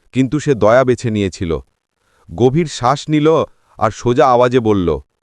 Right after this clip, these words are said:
"আমার জন্য শুধু এটাই যথেষ্ট যে আমি তা দেখেছি যা কোনো মানুষ দেখেনি। আমার দিদি এখনো জিন্দা আছে, এটাই অনেক।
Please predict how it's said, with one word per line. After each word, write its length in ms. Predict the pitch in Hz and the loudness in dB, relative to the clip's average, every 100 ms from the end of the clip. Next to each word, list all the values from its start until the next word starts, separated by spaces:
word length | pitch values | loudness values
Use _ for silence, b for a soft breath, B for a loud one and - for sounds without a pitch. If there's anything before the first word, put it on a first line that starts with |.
| _ _ b b b b | _ _ b b b b
"আমার 300 | - 123 147 | -2 0 0
জন্য 260 | 123 147 151 | 0 -2 -2
শুধু 260 | - 131 | -2 0
এটাই 280 | 139 117 127 | 2 2 0
যথেষ্ট 500 | 110 110 - 120 - 82 67 _ _ _ _ | 2 0 0 -4 -2 -4 -4 _ _ _ _
যে 160 | 85 107 | -4 0
আমি 200 | 104 127 | 0 0
তা 220 | - 127 | 0 2
দেখেছি 560 | 139 139 135 - 87 65 _ _ _ | 0 0 -2 -2 -8 -10 _ _ _
যা 160 | 87 110 | -2 -2
কোনো 220 | 113 117 | 0 0
মানুষ 380 | 113 104 139 117 | 2 2 0 -2
দেখেনি। 440 | 107 - 98 82 67 _ _ _ _ _ _ - | -4 -2 -6 -6 -10 _ _ _ _ _ _ -6
আমার 280 | 117 127 | -2 -2
দিদি 300 | 107 110 123 | -2 -2 2
এখনো 300 | 127 110 127 | 0 0 -2
জিন্দা 340 | 117 110 120 127 | -2 -2 0 0
আছে, 240 | 123 127 | 0 -2
এটাই 240 | 107 139 127 | -2 0 2
অনেক। 360 | 101 92 - | 0 -2 -6